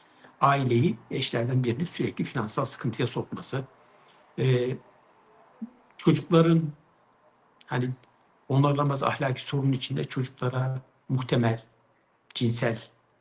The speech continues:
yanlışlıklar diyeyim, nasıl daha kibar ifade edilir bilemiyorum. Bunlar mutlak boşanma nedeni sayılır. Ama onun dışında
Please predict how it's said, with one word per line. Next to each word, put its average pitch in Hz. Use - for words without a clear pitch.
yanlışlıklar 107
diyeyim, 104
nasıl -
daha -
kibar 95
ifade 95
edilir 98
bilemiyorum. 123
Bunlar 160
mutlak 147
boşanma 143
nedeni 110
sayılır. 98
Ama 160
onun 165
dışında 139